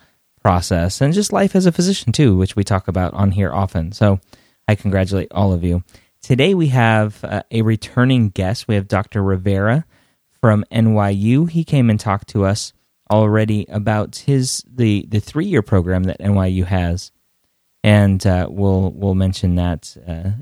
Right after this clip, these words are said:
in, in a little bit as well. We'll talk ab-, uh, about the progress of that. But today we're gonna, uh, dig into the multiple mini interview, which I think is a, a big stress for students. And so we'll,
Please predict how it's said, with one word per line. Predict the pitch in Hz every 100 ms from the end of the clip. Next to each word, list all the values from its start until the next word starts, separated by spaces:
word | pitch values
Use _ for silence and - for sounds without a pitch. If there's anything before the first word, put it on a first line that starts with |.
| 139
in, | 104
in | - 110
a |
little | 104 104
bit | 92 98
as | 87 98
well. | 104 98 95
We'll | 95
talk | - 101
ab-, | 90 87
uh, | -
about | 95 78 95 87 - - _ _ _ _
the | 107
progress | 98 123 110 95 85 92 -
of | 90 82
that. | 87 87 78 - - _ _ _
But | 139 143
today | - 135 151 156 135 110 _ -
we're | 107 101
gonna, | 104 98 87 - -
uh, | 92 82 95
dig | - 104
into | 107 113 120 - 107 98 90
the | 98 101
multiple | 101 110 - 123 - 107 101 - _ _ _ _
mini | 110 120 131 120 107 - _
interview, | 139 131 107 92 80 92 107
which | 113 110 - - - _ _ _ _
I | 104
think | - 120 117 -
is | 110 104
a, | 110 104 101 95
a | - 101
big | 113 -
stress | - 123 104
for | - 107 95
students. | 90 - 110 90 85 -
And | 95
so | - 98
we'll, | 92 95 95 92